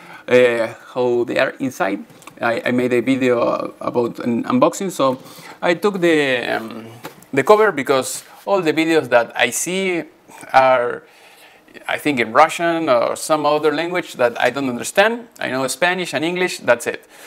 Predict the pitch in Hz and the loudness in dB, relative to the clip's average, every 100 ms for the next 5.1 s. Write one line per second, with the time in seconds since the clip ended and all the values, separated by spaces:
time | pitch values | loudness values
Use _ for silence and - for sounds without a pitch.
0 | - - - 143 135 131 127 123 123 123 | -20 -10 2 4 6 6 6 4 2 -2
1 | - 196 202 208 202 202 - - 147 156 | -2 -2 0 -2 -2 -4 -8 -6 0 0
2 | 143 156 151 135 - 160 - 139 127 117 | 2 -2 -2 -6 -4 -2 -2 0 0 0
3 | 117 127 - 127 170 170 170 - - 127 | 0 -4 -6 -4 -2 0 0 -2 -2 -2
4 | 123 - 123 131 127 127 127 117 - 180 | -2 -4 -4 -2 -2 -2 -2 -2 -2 -4
5 | 196 | -4